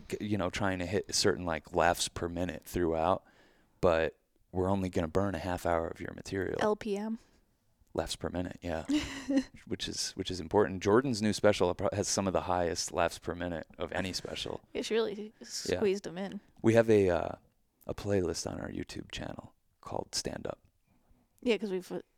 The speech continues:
Speaker 2: uh, yeah.
Speaker 1: We've just been just logging all of our favorite, uh, stand-up comedians that have specials on YouTube.
Speaker 2: Which is a lot.
Speaker 1: It's a lot. There's, like, thirty-five things on there.
Speaker 2: Really good ones, too.
Speaker 1: Yeah, and more to come.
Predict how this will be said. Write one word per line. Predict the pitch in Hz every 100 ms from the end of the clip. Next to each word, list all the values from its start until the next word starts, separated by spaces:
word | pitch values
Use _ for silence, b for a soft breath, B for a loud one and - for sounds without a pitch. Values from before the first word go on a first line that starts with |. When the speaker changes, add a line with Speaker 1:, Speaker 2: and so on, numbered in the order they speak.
| _ 208
Speaker 2:
uh, | 196
yeah. | - 180 -
Speaker 1:
We've | 101
just | 98 -
been | 92 87 - - -
just | 95 -
logging | 90 85 85 85 80
all | 82
of | 80 85
our | 80 80
favorite, | - 87 82 80 80
uh, | 82 - - _ _ _ _ _ _ _
stand-up | - - 87 80 -
comedians | 82 82 82 80 82
that | 80
have | 85
specials | - 85 - -
on | - -
YouTube. | - - - _ _ _
Speaker 2:
Which | 175 180
is | 277
a | 226
lot. | - 214 269 233 _ _ _
Speaker 1:
It's | -
a |
lot. | 165 151
There's, | 120 123
like, | -
thirty-five | - 110 110 110 107 101 - -
things | - 107 101
on | 92 90
there. | 90
Speaker 2:
Really | 202 202 254
good | 214 226
ones, | 226 202
too. | - 233 220 208
Speaker 1:
Yeah, | - - - _ _
and | 107 95
more | 90
to | -
come. | 98 90